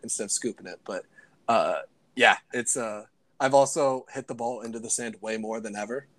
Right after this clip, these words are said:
recently. And, uh, it's not like I hit them well out of the sand or bad, like, I'll put it on the green, but, like, six feet in front of me, and I'm like, "I guess it's okay."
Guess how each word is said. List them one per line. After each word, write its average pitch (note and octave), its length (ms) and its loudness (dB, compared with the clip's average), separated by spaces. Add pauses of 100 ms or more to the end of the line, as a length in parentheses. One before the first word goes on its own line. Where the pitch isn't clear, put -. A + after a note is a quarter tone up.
(320)
recently. D#3 560 2 (280)
And, B2+ 180 4
uh, A#2+ 240 6
it's - 180 4
not G3 140 4
like G3 160 4
I D#3+ 60 0
hit D3+ 220 -2
them B2+ 200 0 (920)
well A2 340 4
out D3 120 2
of D3+ 60 -2
the D3 60 -8
sand E3 440 -4
or C3 180 4
bad, G#2+ 480 0 (440)
like, C#3+ 220 2
I'll C#3+ 100 0
put F3 180 2
it E3+ 80 2
on D#3+ 180 0
the C#3 100 0
green, C3+ 280 -2
but, A#2+ 100 -10
like, A2 260 -10 (400)
six - 400 -4
feet G#2 160 -6
in A2+ 60 -16
front A2+ 240 -2
of A2+ 60 -2
me, B2+ 140 0
and B2+ 100 -2
I'm A#2 60 -2
like, A#2 180 -4
"I D3 80 10
guess C#3 280 6
it's F#2+ 120 -6
okay." F2+ 280 -8